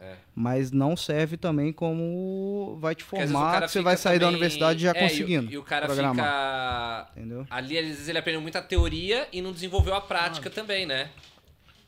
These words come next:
Speaker 1: E aí na
Speaker 3: Fato.
Speaker 1: hora ele não consegue. Ó, a Camila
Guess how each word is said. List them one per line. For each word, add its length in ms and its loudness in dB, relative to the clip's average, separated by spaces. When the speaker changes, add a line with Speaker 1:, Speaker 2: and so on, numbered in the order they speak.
Speaker 1:
E 100 -4
aí 100 0
na 100 -2
Speaker 3:
Fato. 80 0
Speaker 1:
hora 140 0
ele 120 -4
não 100 -6
consegue. 640 -6
Ó, 140 -2
a 80 -4
Camila 680 -6